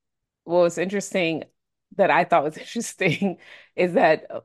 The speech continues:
you know, they, they go up, they go up, what, like, what, nineteen or twenty to nineteen or something like that. It was like, but I think they kicked the field goal. So it was like nineteen, it was twenty nineteen Cow-, uh, Cowboys.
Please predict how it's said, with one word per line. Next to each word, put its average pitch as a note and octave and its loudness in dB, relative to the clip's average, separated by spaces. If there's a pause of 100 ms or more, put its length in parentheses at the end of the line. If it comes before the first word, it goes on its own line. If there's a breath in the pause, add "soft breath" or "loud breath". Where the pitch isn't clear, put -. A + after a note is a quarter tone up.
(400)
you G3 -4
know, G3+ 6
they, F#3+ 2
they F#3+ -2
go G3 2
up, G3 0
they F#3 -2
go F#3+ 0
up, F3 -4
what, D3+ 0
like, C3 -2
what, D3 -8
nineteen D#3 -6 (140)
or E3 0
twenty E3 -6
to D3 -6 (220)
nineteen E3 -6
or E3+ -2
something E3+ -4
like E3 -2
that. D#3+ 4
It G#3 6
was A3+ 4
like, F3+ 2 (240)
but G#3 0
I F#3 4
think A3 -4
they F3 -4
kicked F3 -14
the E3+ -12
field D#3+ -4
goal. C#3+ -4
So F3+ -4
it - -2
was F3 -4
like E3+ 0
nineteen, E3 -6
it F3 0
was F3 -2
twenty F3+ -4
nineteen D3+ -4
Cow-, C#3+ 0
uh, B2+ 2
Cowboys. F3 0